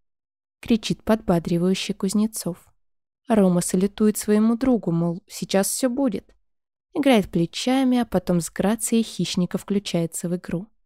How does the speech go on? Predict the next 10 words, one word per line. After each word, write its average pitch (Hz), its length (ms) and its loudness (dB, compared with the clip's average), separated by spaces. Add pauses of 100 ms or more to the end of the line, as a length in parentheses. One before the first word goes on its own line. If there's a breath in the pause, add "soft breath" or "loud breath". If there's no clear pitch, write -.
(640)
До 185 180 4
этого 220 560 4
он 220 180 6
играл 247 300 0
в - 120 -12
полноги, 220 680 0 (240)
тут 185 160 0
же 175 120 0
понимаю 185 580 0
я. 202 320 -8